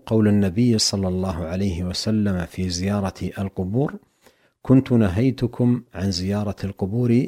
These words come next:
فزوروها، فإنها تزهد في الدنيا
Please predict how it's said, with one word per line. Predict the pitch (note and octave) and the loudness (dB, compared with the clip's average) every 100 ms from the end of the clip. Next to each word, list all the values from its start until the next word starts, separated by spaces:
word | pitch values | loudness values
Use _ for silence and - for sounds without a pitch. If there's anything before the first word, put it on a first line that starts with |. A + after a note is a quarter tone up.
| - | -4
فزوروها، | - G2+ G#2 G#2 A#2 E2 D#2 C#2+ _ _ _ _ | -4 0 2 2 2 2 -2 -10 _ _ _ _
فإنها | - A2 B2 C#3 B2+ G#2+ G#2+ | -2 2 4 4 4 2 0
تزهد | - G#2 G#2+ B2+ F2 G#2+ G2 | 0 0 2 2 2 2 0
في | - | -2
الدنيا | F#2 F#2 G2 F#2 F#2 | -4 2 2 2 0